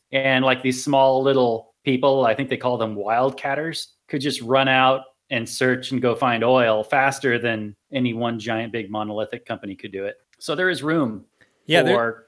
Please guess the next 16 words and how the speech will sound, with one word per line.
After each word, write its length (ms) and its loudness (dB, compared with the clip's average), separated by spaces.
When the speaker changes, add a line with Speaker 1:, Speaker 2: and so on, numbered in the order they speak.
Speaker 1:
com-, 140 0
and 160 2
you're 100 0
right. 260 0
Outside 380 4
of 180 0
government 360 2
force, 420 -2
monopoly 480 -2
is 140 -10
a 40 -6
myth. 280 -6
Speaker 2:
Right. 340 0
It's 220 -6
very 200 2
short-lived 540 0